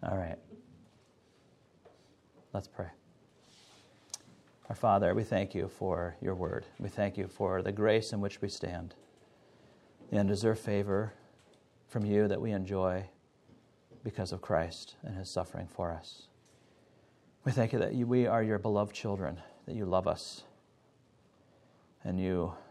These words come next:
care for us. And we thank you that you ordain our steps and you ordain every aspect of our lives.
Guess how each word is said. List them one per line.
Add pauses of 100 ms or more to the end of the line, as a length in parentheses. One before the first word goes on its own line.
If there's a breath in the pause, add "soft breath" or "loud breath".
(200 loud breath)
care
for
us. (140)
And (140)
we
thank
you
that
you
ordain
our
steps
and
you
ordain
every
aspect
of
our
lives.